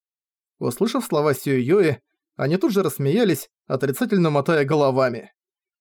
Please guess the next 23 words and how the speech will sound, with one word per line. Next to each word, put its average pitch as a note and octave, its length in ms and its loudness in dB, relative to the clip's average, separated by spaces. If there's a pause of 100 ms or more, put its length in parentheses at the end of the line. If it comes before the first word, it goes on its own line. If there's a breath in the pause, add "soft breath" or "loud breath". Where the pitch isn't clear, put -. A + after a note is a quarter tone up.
(160)
Единственные, F3+ 720 0
кто E3 240 -2
хуже, F3 360 0
это A3 280 0
Ледяное F#3 420 2
Пламя. C#3 540 -2 (340)
Эти B2+ 160 -2
ребята D3 300 0
вообще D3 320 0
ни G3 60 2
одного C#3 300 0
очка - 240 -2
не C#3+ 80 -2
заработали. C#3 720 0 (640)
Звёздная G3+ 640 0
сила G#3+ 300 2
же E3+ 140 -2
смогла C#3+ 340 -2
закончить G3+ 480 -2
прошлый D3 320 -2
бой C#3 160 2
в B2+ 60 0
ничью, C#3 500 0